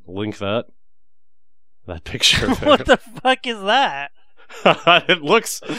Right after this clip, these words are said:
Speaker 1: it looks like a, a big dumpy person that might be playing with
Speaker 2: It
Speaker 1: themselves
Speaker 2: really
Speaker 1: through their,
Speaker 2: does. Okay,
Speaker 1: their
Speaker 2: well, I,
Speaker 1: shorts.
Speaker 2: y-,
Speaker 1: Yeah, I
Speaker 2: yeah.
Speaker 1: apologize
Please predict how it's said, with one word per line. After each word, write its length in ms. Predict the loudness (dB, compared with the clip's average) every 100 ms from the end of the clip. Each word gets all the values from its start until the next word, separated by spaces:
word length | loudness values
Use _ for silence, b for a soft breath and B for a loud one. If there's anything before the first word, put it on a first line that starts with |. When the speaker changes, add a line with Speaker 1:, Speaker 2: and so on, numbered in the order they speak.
| 0
Speaker 1:
it 160 | 2 6
looks 260 | 4 4 2
like 220 | 2 4
a, 340 | 6 6 4
a 140 | 2 0
big 340 | 2 0 2
dumpy 360 | 2 2 2 -4
person 440 | 0 -2 0 0
that 80 | 0
might 180 | 0 -2
be 100 | -4
playing 320 | -4 -2 -2
with 120 | -2 -2
Speaker 2:
It 20 |
Speaker 1:
themselves 180 | -2 2 2 2
Speaker 2:
really 60 |
Speaker 1:
through 60 | 2 4
their, 180 | 4 2
Speaker 2:
does. 260 | -2 -8 -6 -6
Okay, 300 | 0 2 2
Speaker 1:
their 140 | 0
Speaker 2:
well, 60 | 0
I, 40 |
Speaker 1:
shorts. 500 | 2 2 0 -2 -12 -14 -20 -20
Speaker 2:
y-, 100 | -20 -20 -12
Speaker 1:
Yeah, 200 | -6 -4 -2 0
I 120 | 2
Speaker 2:
yeah. 80 | 4
Speaker 1:
apologize 680 | 4 4 2 2 0 -4